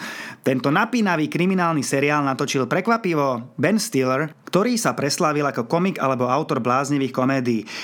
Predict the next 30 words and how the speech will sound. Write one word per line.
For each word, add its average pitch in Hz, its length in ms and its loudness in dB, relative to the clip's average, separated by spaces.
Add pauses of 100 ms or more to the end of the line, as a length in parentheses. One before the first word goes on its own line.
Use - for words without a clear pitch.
a 117 220 -2
Escape 175 420 0
at 131 60 -2
Dannemora 127 480 0
predstavuje 131 640 -2
jeho 120 80 -2
zatiaľ 127 420 -2
najambicioznejší 139 840 -2
projekt, 123 500 -2 (380)
ktorý, - 160 2
musím 151 240 -2
povedať, 143 400 0
že 127 80 -2
zvládol 131 480 0
na 127 240 0
jednotku 160 240 -4
s 143 80 0
hviezdičkou. 127 720 -2 (400)
Celý - 320 0
príbeh 143 320 0
je 139 160 0
založený 151 400 0
na 156 100 0
skutočnej 196 640 0
udalosti 143 480 0
z 131 80 0
roku 135 160 -2
dvetisícpätnásť, 131 1300 -2
pričom, 151 480 0
ehm, 123 400 0